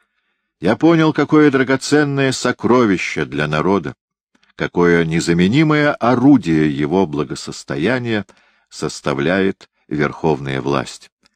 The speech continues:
с веками укреплённая авторитетом. И горькое раскаяние овладело мною.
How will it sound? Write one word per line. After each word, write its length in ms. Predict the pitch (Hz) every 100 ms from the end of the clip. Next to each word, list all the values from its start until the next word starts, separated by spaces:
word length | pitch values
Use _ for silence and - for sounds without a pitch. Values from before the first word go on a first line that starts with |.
| _
с 160 | - -
веками 760 | 143 139 - 104 131 139 143 139 _ _ _ -
укреплённая 1040 | 101 - 95 - 73 90 98 92 87 90
авторитетом. 800 | - 76 - 67 64 65 - - _ _ _ _ _ _ _
И 100 | -
горькое 500 | - 95 143 - 147
раскаяние 840 | 139 139 - 92 107 110 107 101 101 _ _
овладело 600 | - 76 76 78 76 73
мною. 360 | 67 69 67 62